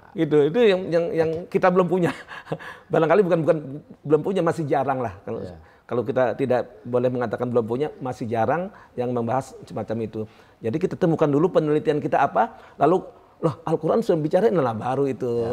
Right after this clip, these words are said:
Speaker 2: iya.
Speaker 1: kita katakan ini penemuan,
Speaker 2: Oh, iya.
Speaker 1: memang sudah dibicarakan Al-Qur'an, cuma
Speaker 2: Oh, iya.
Speaker 1: kita belum sadar itu, gitu, itu.
Speaker 2: Baik, itu mengenai saintifik. Ada
Speaker 1: Iya.
Speaker 2: lagi selain, eh, apa namanya, isi kandungan yang tadi ya?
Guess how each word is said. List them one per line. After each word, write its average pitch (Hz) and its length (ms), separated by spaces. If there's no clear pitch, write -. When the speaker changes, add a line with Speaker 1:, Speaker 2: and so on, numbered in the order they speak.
Speaker 2:
iya. 127 100
Speaker 1:
kita 120 200
katakan 127 340
ini 131 160
penemuan, 123 480
Speaker 2:
Oh, 190 80
iya. 180 160
Speaker 1:
memang 147 180
sudah 123 220
dibicarakan 120 480
Al-Qur'an, 131 320
cuma 147 100
Speaker 2:
Oh, 135 60
iya. - 80
Speaker 1:
kita 156 80
belum 127 220
sadar 107 500
itu, 101 320
gitu, 98 200
itu. 95 260
Speaker 2:
Baik, 139 240
itu 180 180
mengenai 151 340
saintifik. 143 480
Ada 147 100
Speaker 1:
Iya. 156 140
Speaker 2:
lagi 175 180
selain, 170 540
eh, 147 640
apa 147 200
namanya, 170 300
isi 156 220
kandungan 143 360
yang 135 220
tadi 135 240
ya? 135 180